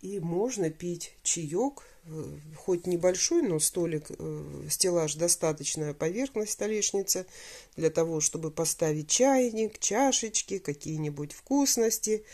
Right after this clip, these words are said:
и любоваться на камин.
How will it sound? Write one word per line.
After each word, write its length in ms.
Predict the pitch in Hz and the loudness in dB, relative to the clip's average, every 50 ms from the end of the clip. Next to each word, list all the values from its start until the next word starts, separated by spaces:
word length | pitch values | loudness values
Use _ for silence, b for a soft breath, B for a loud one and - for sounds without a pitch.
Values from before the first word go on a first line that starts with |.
| B B B B B B B B B B B | B B B B B B B B B B B
и 160 | - 277 339 | 4 6 6
любоваться 840 | 339 254 214 170 156 160 156 151 165 180 202 196 - - 185 185 185 - - | 8 6 6 4 4 4 4 2 0 0 2 2 4 4 2 0 -2 -6 -8
на 360 | 160 156 156 156 156 160 175 175 - - - - | -4 -2 -2 -2 -2 -4 -8 -12 -18 -20 -20 -8
камин. 500 | - 170 160 160 156 143 135 127 127 | -4 -2 0 2 2 0 0 -2 -4